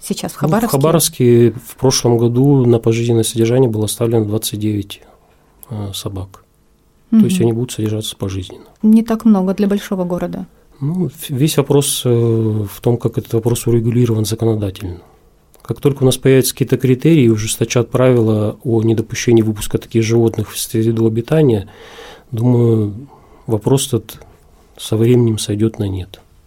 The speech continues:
Speaker 1: Мгм.
Speaker 2: Будем надеяться на это.
Speaker 1: К следующему вопросу переходим. Где безопаснее покупать мясо, на рынке или в магазине? И там немножко расшифровки, как работают ветеринарные службы на рынках и в магазинах,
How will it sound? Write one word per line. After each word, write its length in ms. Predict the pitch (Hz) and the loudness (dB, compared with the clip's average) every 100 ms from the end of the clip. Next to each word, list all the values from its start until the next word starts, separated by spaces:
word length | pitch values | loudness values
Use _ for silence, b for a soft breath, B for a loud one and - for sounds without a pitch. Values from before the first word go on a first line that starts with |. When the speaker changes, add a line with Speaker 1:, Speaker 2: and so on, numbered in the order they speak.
| _ | _
Speaker 1:
Мгм. 340 | 240 202 196 185 - | 2 4 2 -2 -4
Speaker 2:
Будем 320 | 110 110 107 | -4 -2 -2
надеяться 520 | 107 104 95 95 - | -2 -2 -4 -6 -8
на 100 | 104 | -10
это. 120 | 95 - - _ | -12 -16 -20 _
Speaker 1:
К 80 | - | -4
следующему 500 | - 262 220 226 220 | 2 4 4 4 4
вопросу 380 | 226 247 247 240 | 4 2 2 2
переходим. 680 | 254 269 - 349 302 285 - - - | 2 2 4 4 6 4 2 -6 2
Где 360 | 226 220 349 | 4 6 6
безопаснее 560 | 285 254 240 269 269 262 | 4 2 2 2 4 4
покупать 480 | 247 240 226 262 262 | 2 -2 0 2 4
мясо, 460 | 247 185 - 175 190 | 4 2 -2 -4 2
на 180 | 214 226 | 4 6
рынке 420 | 285 320 285 262 | 4 4 4 2
или 280 | - 226 240 | 2 2 4
в 80 | |
магазине? 680 | 226 226 240 220 208 185 170 - _ - | 6 6 4 4 4 4 -2 -8 _ -4
И 260 | 233 226 226 | 2 4 4
там 300 | 226 226 226 | 4 6 8
немножко 400 | 240 233 220 226 | 8 6 4 2
расшифровки, 640 | 220 254 254 220 - 190 | 2 0 2 0 2 0
как 200 | - 240 | 0 2
работают 400 | 262 240 240 214 | 4 4 2 0
ветеринарные 580 | 196 214 208 196 190 196 | -2 4 4 6 4 2
службы 320 | - 214 196 | 2 2 4
на 140 | 202 | 4
рынках 300 | 208 208 202 | 4 2 -2
и 40 | 202 | 0
в 60 | |
магазинах, 720 | 214 220 226 254 403 339 - | 2 4 6 4 4 4 0